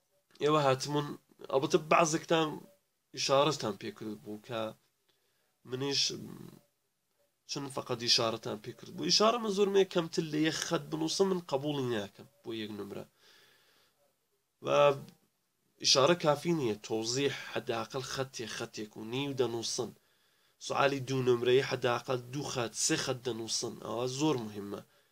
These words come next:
چون دەبێ بزانم، هەم ئێوە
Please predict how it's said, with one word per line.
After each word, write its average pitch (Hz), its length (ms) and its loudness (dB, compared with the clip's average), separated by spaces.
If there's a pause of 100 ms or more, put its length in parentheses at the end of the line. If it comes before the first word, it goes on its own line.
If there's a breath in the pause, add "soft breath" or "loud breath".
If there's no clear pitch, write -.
(1500)
چون 139 160 -6
دەبێ 151 200 6
بزانم، 131 480 6
هەم 147 160 0 (100)
ئێوە 190 200 12